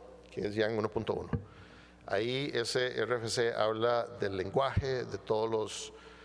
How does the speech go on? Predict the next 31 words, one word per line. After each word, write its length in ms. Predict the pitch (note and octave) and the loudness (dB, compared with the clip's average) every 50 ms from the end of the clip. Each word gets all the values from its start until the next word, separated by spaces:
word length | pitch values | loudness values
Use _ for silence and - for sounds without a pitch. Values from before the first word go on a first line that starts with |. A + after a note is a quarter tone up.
| - - - - - | -20 -20 -20 -18 -10
los, 800 | - G#2+ G#2 F#2+ F#2 F#2 F#2 - - - - - - - - - - - - G#2 | -4 -2 -2 0 0 -2 -2 -4 -4 -6 -6 -8 -10 -16 -18 -20 -20 -14 -8 -6
eh, 180 | G#2+ F#2+ F#2+ - | -4 -4 -4 -4
las 160 | - - - | -6 -4 -4
características, 800 | G#2+ F#2+ F#2 - B2 C3 C#3 - - D3+ C3 C#3 C3 B2+ A2+ G#2 | -4 -4 -2 -2 -4 -2 -4 -4 -6 -4 -2 -2 -2 0 0 -2
de, 100 | A2 F2+ | -2 -2
de 280 | F2+ G2 - G#2+ G2+ | -2 -4 -4 -4 -2
los 680 | F2+ F#2 F#2 F2 F2+ F2+ F2 E2+ - - - - - - - - - - - - - - - | -2 0 0 0 0 -2 -4 -6 -6 -8 -8 -8 -10 -12 -14 -18 -20 -20 -20 -20 -20 -10 -6
tipos 240 | - A#2+ - B2 G2 | -6 -2 0 0 2
de 100 | G2+ G#2+ | 4 4
datos, 680 | A#2+ C3 C#3 C3+ - - C#3+ C3 B2+ - - - - - - - - - | 4 4 2 0 0 -2 -2 -2 0 -2 -4 -4 -4 -6 -10 -18 -8 -4
de 60 | - A2 | -2 0
cómo 180 | - A2 A#2+ | 0 2 2
se 120 | B2 C#3+ C3+ | 2 0 0
estructura 680 | A2 - - A2 - - - - E3 E3 D3+ B2 G2+ - - - - - - | 0 -2 -2 -4 -6 -4 0 2 4 4 4 2 0 -2 -6 -12 -12 -6 -2
el 140 | A#2+ A#2 G2+ | -2 0 0
modelo 320 | G2+ F#2+ F#2+ G2 F#2 F#2 | 2 2 2 2 2 2
de 80 | F2 D#2 | 0 0
Yang. 200 | E2 - - - - - - - - - - - - - - - - - - - - - - - - - | -2 -4 -6 -6 -12 -14 -18 -20 -20 -20 -20 -20 -20 -20 -20 -20 -20 -20 -20 -20 -20 -20 -20 -20 -14 -4
Una 120 | - A#2+ C3 | 0 2 2
vez 100 | D3 - | 2 2
que 60 | - | 2
ustedes 200 | - E3 D3+ D3 | 2 2 4 4
saben 220 | - D#3+ D#3 D#3+ | 4 4 2 2
cómo 160 | D3+ D3+ D3 D3+ | 2 0 0 0
se 120 | D3 D#3+ | 0 0
estructura, 460 | D3 - E3 - - D3+ C#3+ E3+ G#3+ - - - - - - - - | -2 -2 0 2 2 2 4 2 0 -2 -8 -14 -16 -16 -16 -12 -2
pueden 440 | - B2 A#2+ A#2 A#2 C3+ D3 C#3 - B2 A2+ | 2 2 4 4 2 0 0 -4 -4 -2 -2
definir 420 | A2+ - - B2+ D3+ G3 A3 E3+ | 0 0 2 2 4 4 4 2
un, 140 | B2+ A2 - - - - | 0 -2 -6 -8 -8 -4
un 140 | B2 B2+ B2 | -2 2 2
modelo. 300 | A#2+ G#2 E2 D#2 D#2 - | 4 4 2 2 -2 -4